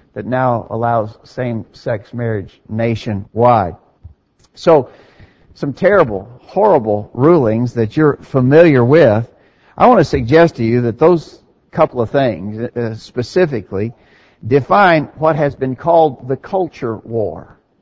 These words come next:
There's a culture war going on in America today. It's a, it's a real war. It's certainly, that's a, an appropriate terminology to use. It is a real war.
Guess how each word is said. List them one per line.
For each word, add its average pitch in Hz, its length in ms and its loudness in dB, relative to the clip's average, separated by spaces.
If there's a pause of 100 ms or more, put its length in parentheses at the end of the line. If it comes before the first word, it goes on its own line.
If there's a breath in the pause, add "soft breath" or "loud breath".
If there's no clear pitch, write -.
There's 143 220 -6
a 143 60 -8
culture 196 440 -6
war 117 360 0
going 127 340 2
on 120 300 4
in 117 120 -2
America 113 340 0
today. 98 340 -6 (340 soft breath)
It's 143 160 0
a, 170 160 2
it's 175 200 0
a 160 40 2
real 180 420 -2
war. 104 460 -6
It's 147 160 -8
certainly, 147 400 -2
that's 156 240 0
a, 135 100 -12
an 131 220 -2
appropriate 156 720 -4
terminology 147 800 -2
to 113 100 -6
use. 123 440 -2
It 143 160 0
is 156 420 2
a 123 140 0
real 151 440 0
war. 127 600 -2